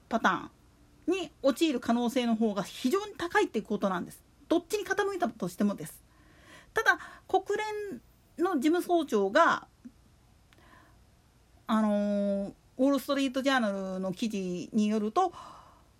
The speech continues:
やめるべきだっていうふうに、今は非常事態だ。平和な時期じゃない。戦争やってるのと同じだから返上していいんだ。しかも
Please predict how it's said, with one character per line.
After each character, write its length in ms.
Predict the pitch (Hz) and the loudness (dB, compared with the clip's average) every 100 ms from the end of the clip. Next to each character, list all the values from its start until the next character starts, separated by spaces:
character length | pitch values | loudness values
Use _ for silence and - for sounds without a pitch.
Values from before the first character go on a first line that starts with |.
| _ _ _ _ - | _ _ _ _ 0
や 120 | 254 | 6
め 160 | 302 339 | 8 8
る 100 | 320 | 8
べ 120 | 285 | 2
き 140 | - 214 | 2 4
だ 140 | 247 | 4
っ 80 | - | 2
て 120 | 233 | -2
い 80 | 214 | 0
う 100 | 202 | -2
ふ 60 | |
う 80 | 185 | -4
に、 140 | 175 - | -6 0
今 240 | 294 370 | 4 6
は 120 | 330 285 | 6 4
非 160 | 254 | 2
常 180 | 311 320 | 2 2
事 140 | 302 | 0
態 200 | 285 180 | 0 0
だ。 220 | 180 185 - _ _ - _ _ - | 0 -2 -4 _ _ -20 _ _ -2
平 260 | 320 330 | 2 4
和 100 | 339 | 6
な 120 | 330 294 | 4 2
時 120 | 285 | -2
期 140 | - | -4
じ 100 | 240 | -2
ゃ 40 | 196 | 4
な 180 | 214 | 4
い。 140 | 175 - - _ _ _ - | 4 -4 -20 _ _ _ -20
戦 280 | - 339 330 | -4 0 2
争 340 | 311 339 320 - - | 4 4 2 -4 2
や 140 | 262 | 2
っ 40 | 269 | 2
て 100 | 320 | 0
る 80 | |
の 60 | 247 | 2
と 220 | 208 220 | 2 2
同 120 | 262 | 2
じ 60 | 254 | 2
だ 100 | 269 | 2
か 80 | 269 | 4
ら 140 | 196 - - | 2 -2 2
返 260 | 339 359 | 4 4
上 160 | 359 370 | 2 -2
し 60 | |
て 100 | - | -2
い 200 | 226 262 | 2 4
い 20 | 254 | 4
ん 100 | 202 | 2
だ。 200 | 175 - - _ _ _ _ _ _ - | -2 -2 -10 _ _ _ _ _ _ -14
し 140 | - | -4
か 80 | 427 | 0
も 160 | 403 | 0